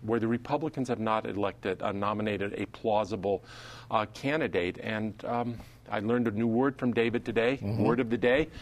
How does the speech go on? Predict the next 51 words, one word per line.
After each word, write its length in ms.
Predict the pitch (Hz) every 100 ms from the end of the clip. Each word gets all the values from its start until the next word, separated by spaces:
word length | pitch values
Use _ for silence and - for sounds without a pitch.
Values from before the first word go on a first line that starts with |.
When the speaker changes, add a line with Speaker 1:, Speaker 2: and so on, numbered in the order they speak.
| - - - -
Speaker 1:
uh, 320 | 104 101 101 -
and 160 | 113
it's 120 | 107 -
a 60 |
good 200 | 98 127
word, 380 | 127 143 147 151 143
and, 340 | 113 110 110
uh, 220 | 113 113 117
it's, 300 | 113 113 -
it's, 300 | 117 - -
it 160 | 120 -
speaks 300 | - 139 -
to 100 | 127
my 180 | 123 127
viewpoint, 420 | 117 135 151 131
and 20 |
I 40 | 123
think 180 | 143
the 60 | 147
viewpoint 440 | 123 131 127 139
of 60 | 131
the 60 | 117
majority 440 | 120 117 120 127
of 100 | 120
this 140 | 127
country. 400 | - 135 131 - - - - - - - -
Speaker 2:
Between 240 | 107 156
French 260 | 139 202 226
philosophers, 560 | - 151 139 - 139 120
Latin 180 | 131
American 280 | 123 120 120
dictators, 540 | 107 120 123 101 98 -
and 120 | 101
now 420 | 131 160 101 98 - - -
new 160 | 110 120
words, 480 | 110 117 110 98
uh, 680 | - 120 107 104 101 107 - 95
I 60 |
think 180 | 117 117
there's 140 | 120
probably 220 | 107 262 254
some 160 | 113
college 400 | - 240 277 -
credits 300 | - 87 90
available 440 | 98 98 101 120 110
to 60 |
some 160 | - 143
of 100 | 127
our 80 | 110
viewers. 400 | 120 160 90 90
So 220 | 117